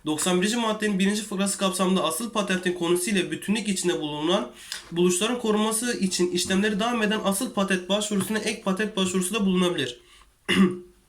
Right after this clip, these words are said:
Ek patent başvurusu, asıl patent başvurusuna belge verilmesi kararın yayımına kadar yapılabilir. Ek patent başvurusu başvuru tarihi doksanıncı madde uyarınca ek patent başvurusunun kurma,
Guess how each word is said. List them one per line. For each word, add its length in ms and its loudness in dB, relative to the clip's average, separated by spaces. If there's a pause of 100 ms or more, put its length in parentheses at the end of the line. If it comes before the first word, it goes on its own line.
(760)
Ek 140 -4
patent 300 0
başvurusu, 500 2
asıl 220 -2
patent 280 -4
başvurusuna 540 0
belge 220 0
verilmesi 360 2
kararın 300 2
yayımına 380 4
kadar 220 0
yapılabilir. 580 0 (420)
Ek 180 -2
patent 320 -4
başvurusu 460 0
başvuru 280 0
tarihi 300 0
doksanıncı 360 0
madde 260 0
uyarınca 380 2
ek 260 -4
patent 340 -2
başvurusunun 520 0
kurma, 360 2